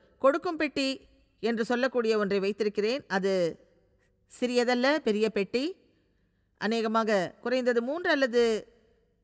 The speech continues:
நான்கு வாரங்களுக்கு ஒரு முறை சில பொருட்களை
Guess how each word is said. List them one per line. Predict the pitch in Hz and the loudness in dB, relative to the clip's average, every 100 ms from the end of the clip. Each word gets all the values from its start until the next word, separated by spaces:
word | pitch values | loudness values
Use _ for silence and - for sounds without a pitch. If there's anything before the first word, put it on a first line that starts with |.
| _ _ _ _ _ _ _ _ _ _ _ _ _ _ | _ _ _ _ _ _ _ _ _ _ _ _ _ _
நான்கு | 220 262 294 285 | 4 4 4 2
வாரங்களுக்கு | 269 294 294 285 262 | 4 4 0 0 2
ஒரு | 254 | 2
முறை | 254 269 | 2 0
சில | 254 233 | 0 -2
பொருட்களை | 220 226 226 226 180 156 | -2 -4 -2 0 0 -4